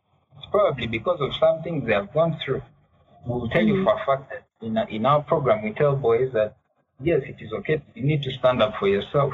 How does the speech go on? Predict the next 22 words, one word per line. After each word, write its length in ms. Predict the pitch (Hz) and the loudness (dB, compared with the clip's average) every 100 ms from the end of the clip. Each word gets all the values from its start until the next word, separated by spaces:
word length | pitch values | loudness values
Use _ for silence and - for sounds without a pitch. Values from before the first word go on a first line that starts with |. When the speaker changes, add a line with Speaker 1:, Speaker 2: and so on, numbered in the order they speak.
| - | -2
Speaker 1:
You 60 | |
need 160 | 113 120 | -2 -2
to 80 | 131 | -8
speak 320 | - 156 143 | -10 -6 0
up 140 | 120 107 | 2 0
Speaker 2:
Mm. 100 | - | -2
Speaker 1:
for 100 | 104 | -2
you. 260 | 104 98 - - _ - | -2 -6 -8 -20 _ -6
You 140 | 120 | 0
need 100 | 139 | 2
to 80 | 143 | 0
speak 280 | - 147 143 | -6 -6 0
up 160 | 117 - | 0 0
for 100 | 113 | 0
yourself. 440 | 107 - 127 95 - | 0 2 0 0 -2
For 140 | 107 147 | 2 2
us, 160 | 160 | 2
to 60 | - | -8
be 180 | 123 127 | 0 0
honest, 360 | 127 147 - | 2 -2 -4
we 80 | 117 | -10
tell, 420 | 117 151 147 143 | -2 4 4 4